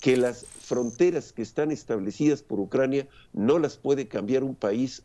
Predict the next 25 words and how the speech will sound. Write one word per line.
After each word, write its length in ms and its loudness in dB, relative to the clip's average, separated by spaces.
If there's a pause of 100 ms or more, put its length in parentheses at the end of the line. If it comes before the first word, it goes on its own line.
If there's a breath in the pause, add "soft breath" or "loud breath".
a 100 0
título 460 -2
personal, 640 0 (560 soft breath)
como 220 4
lo 140 4
hizo 440 2
en 180 0
su 160 4
decreto 460 2
el 60 -4
presidente 500 -2
Putin, 420 2 (260 soft breath)
diciendo 460 2
que 120 0
reconoce 640 0 (180)
las, 440 -2 (100)
eh, 640 0
independencias 960 0 (220 soft breath)
de 120 2
las 200 -2
dos 180 2
provincias, 640 -2 (200)
en 220 2
donde 380 2
él 160 -2